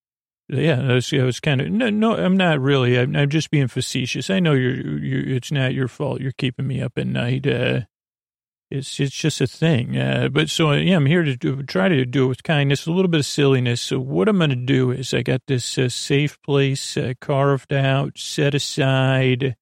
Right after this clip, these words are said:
It's palatial. I've never, I don't know if I've used the word palatial on this podcast before.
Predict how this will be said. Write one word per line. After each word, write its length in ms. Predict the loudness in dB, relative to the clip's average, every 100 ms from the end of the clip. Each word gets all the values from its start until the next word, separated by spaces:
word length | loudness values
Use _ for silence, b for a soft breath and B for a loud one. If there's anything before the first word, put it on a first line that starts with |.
| _ _ _ _ -6
It's 240 | -6 -6
palatial. 760 | -2 2 4 2 0 -2 -2 0
I've 160 | 0
never, 200 | 2 4
I 100 | 4
don't 80 | 4
know 60 | 2
if 100 | 2
I've 140 | 2
used 220 | 0 0
the 60 | 2
word 180 | 2 2
palatial 540 | 0 2 2 2 2 2
on 160 | 2
this 160 | 0 -2
podcast 800 | -2 0 0 0 0 0 -4 -6
before. 800 | -6 -4 -2 0 0 -2 -4